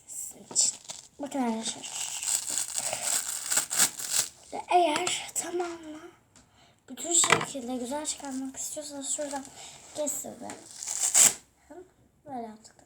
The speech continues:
sonra buralar kalıyor. Buraları tıraş ediyoruz arkadaşlar.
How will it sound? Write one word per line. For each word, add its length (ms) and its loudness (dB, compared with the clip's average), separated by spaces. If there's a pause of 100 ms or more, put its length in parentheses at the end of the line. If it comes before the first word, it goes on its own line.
sonra 840 -18
buralar 800 -12
kalıyor. 400 2
Buraları 420 4
tıraş 360 -2
ediyoruz 400 2
arkadaşlar. 480 -10